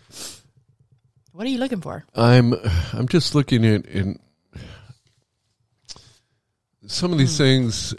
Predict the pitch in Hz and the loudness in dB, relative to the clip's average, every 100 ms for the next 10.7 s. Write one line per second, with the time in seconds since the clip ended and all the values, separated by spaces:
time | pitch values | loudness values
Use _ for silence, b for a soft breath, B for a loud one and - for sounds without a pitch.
0 | - 104 98 101 - - 104 107 - 82 | -2 0 2 0 -2 -4 0 -2 -2 -4
1 | 80 78 - - _ _ 87 82 82 82 | -2 -4 -8 -20 _ _ -4 -2 -2 -4
2 | - 104 135 170 139 143 127 110 101 95 | -4 -4 -2 -2 -2 -2 0 0 0 2
3 | 101 95 87 92 104 98 78 71 - - | 2 0 -2 -2 0 0 0 -6 -14 -2
4 | 98 98 98 98 98 113 143 - - - | 2 2 2 -2 -4 -2 -2 -2 -8 -4
5 | 123 120 110 107 113 110 - 104 95 - | -2 -2 0 2 2 0 0 0 -2 -10
6 | - 113 110 110 101 90 98 - 107 120 | -6 -2 0 0 -2 -2 -4 -4 0 2
7 | 117 120 117 107 95 92 92 104 78 131 | 2 0 -2 -2 0 2 0 -4 -4 -4
8 | 147 - 156 - 143 - 120 107 104 104 | -4 -2 -2 -2 -8 -2 2 2 2 0
9 | 101 101 98 113 98 - 110 127 90 123 | 2 2 2 -2 -4 -2 0 0 2 2
10 | 120 113 101 117 170 67 | 4 4 6 6 6 4